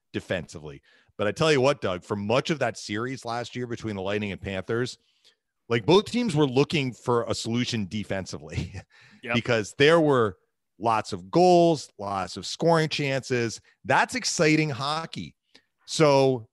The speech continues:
Speaker 1: it's not just, at least in my opinion, it's not just that it's a rivalry, 'cause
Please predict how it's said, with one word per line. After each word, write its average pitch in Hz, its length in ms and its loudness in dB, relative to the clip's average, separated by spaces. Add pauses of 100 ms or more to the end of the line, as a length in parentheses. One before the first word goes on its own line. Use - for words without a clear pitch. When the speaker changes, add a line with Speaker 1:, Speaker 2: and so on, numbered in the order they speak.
(120)
Speaker 1:
it's 139 180 -6
not 202 260 0
just, 147 560 0 (100)
at 110 120 -12
least 127 260 -4
in 110 80 -4
my 113 300 -2
opinion, 107 320 -2
it's 110 160 -6
not 226 180 -2
just 165 240 -4
that 123 140 2
it's 107 220 -4
a 95 80 -2
rivalry, 90 720 -2
'cause - 300 -6